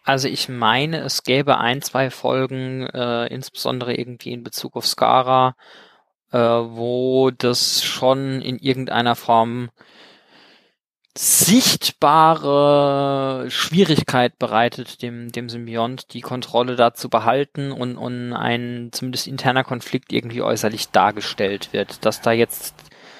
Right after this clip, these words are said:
mehr als wir halten uns jetzt irgendwie davon ab, äh, äh, mit Ächzen und Zittern den, die Person, die wir auf der Welt am meisten lieben, umzubringen oder so,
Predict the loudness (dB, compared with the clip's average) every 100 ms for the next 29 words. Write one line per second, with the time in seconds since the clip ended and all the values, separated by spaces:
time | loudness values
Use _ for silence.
0 | -16 0 6 8 8 4 4 6 4 2
1 | -4 -4 0 2 2 0 -4 -6 -2 -2
2 | -2 -6 -4 -6 -2 -2 0 0 2 0
3 | -4 -20 -4 0 0 0 0 0 -2 -4
4 | -8 -20 -20 -20 -20 _ -6 -6 -2 0
5 | 0 -4 -8 _ -2 -2 -2 -4 -6 -4
6 | -4 -4 -6 -2 2 4 4 0 -2 2
7 | 2 2 -2 -8 -8 -10 -14 -12 -6 -2
8 | 0 0 -2 2 2 2 2 4 4 4
9 | 2 0 -4 -4 -4 -4 -4 -4 -2 0
10 | 0 2 2 0 -2 -2 -2